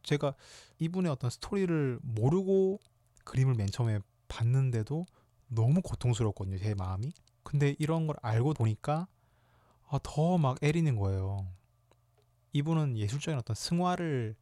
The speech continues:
하셨던 분 같아요. 예술을 통해서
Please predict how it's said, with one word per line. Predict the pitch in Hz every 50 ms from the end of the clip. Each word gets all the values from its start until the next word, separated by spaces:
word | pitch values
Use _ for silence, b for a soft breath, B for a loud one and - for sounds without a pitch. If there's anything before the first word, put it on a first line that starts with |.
| b b b
하셨던 | b - - - 185 - 151 120
분 | - - 104 101
같아요. | 95 90 - - - 95 95 - _ _ _ _ _ _ _ _ _ -
예술을 | 120 110 107 123 160 170 165
통해서 | - - 156 147 139 139 - 165 165